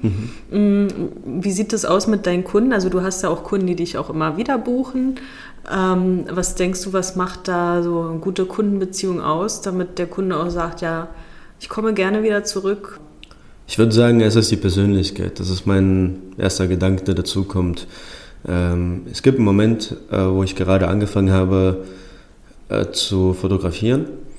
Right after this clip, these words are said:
Speaker 1: Und es war in einer Bar. Und da kamen einige Fotografen vorbei und haben vorgeschlagen, dort, äh, Fotos zu machen. Und diese Fotografen,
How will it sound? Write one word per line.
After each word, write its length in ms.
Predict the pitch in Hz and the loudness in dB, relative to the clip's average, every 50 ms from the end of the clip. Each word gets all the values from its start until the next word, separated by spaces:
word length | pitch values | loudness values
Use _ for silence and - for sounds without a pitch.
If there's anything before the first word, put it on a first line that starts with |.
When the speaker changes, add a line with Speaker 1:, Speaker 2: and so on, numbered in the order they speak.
| - - - - - - - - - - - - - - - - - - | -16 -18 -20 -20 -20 -20 -20 -20 -20 -20 -20 -20 -20 -20 -20 -20 -10 -4
Speaker 1:
Und 320 | - 101 98 95 92 92 92 | 0 2 4 4 4 4 2
es 100 | - 107 | 2 2
war 80 | 98 | 2
in 80 | 98 95 | 4 4
einer 180 | 95 92 87 | 4 2 2
Bar. 440 | 87 92 98 117 139 156 170 - - - - - - - - - - - - - - - - - - - - - - - - - - - - - - | 2 2 2 2 2 2 0 -4 -8 -14 -18 -20 -20 -20 -20 -20 -20 -20 -20 -20 -20 -20 -20 -20 -20 -20 -20 -20 -20 -20 -20 -20 -20 -20 -20 -14 -4
Und 840 | - - 104 101 101 98 98 98 98 98 95 95 95 95 95 95 - - - - - - - - - - - _ - - - - - - | 0 2 2 4 4 4 4 6 4 4 4 4 4 2 0 -4 -10 -12 -12 -14 -14 -16 -20 -20 -20 -20 -20 _ -20 -20 -20 -20 -10 -4
da 80 | - 101 | -4 -2
kamen 260 | - - 113 120 - | 0 2 2 2 2
einige 380 | - 113 135 147 143 135 - - | 4 4 6 6 6 4 4 0
Fotografen 640 | - 110 - 110 92 - 98 107 131 - - 151 | -2 -4 -4 -4 -2 0 2 2 2 2 0 -2
vorbei 460 | 147 143 127 101 104 107 110 120 123 120 | 0 0 -2 0 2 2 2 2 2 0
und 280 | 104 - 110 107 107 | 0 0 -2 0 0
haben 160 | 107 107 104 | 0 0 0
vorgeschlagen, 640 | - 107 107 110 110 104 - 101 104 101 98 101 98 | 0 0 2 2 0 0 0 0 0 2 2 2 2
dort, 340 | 98 98 95 95 - - - | 2 2 0 -2 -4 -4 -2
äh, 180 | 95 90 87 87 | 0 0 0 0
Fotos 360 | - 101 101 - - - - | 0 -2 -2 0 -2 -2 -2
zu 100 | - 87 | -2 0
machen. 320 | 85 82 80 80 90 92 | 0 -2 -2 -2 0 2
Und 80 | 101 113 | 4 4
diese 220 | 113 107 113 113 | 4 4 2 0
Fotografen, 1080 | 113 - 104 - 104 - 107 110 113 113 - 113 107 107 107 101 98 95 - - - | 0 -2 -2 -2 -2 0 0 0 0 2 2 0 2 2 2 2 0 0 -2 -6 -12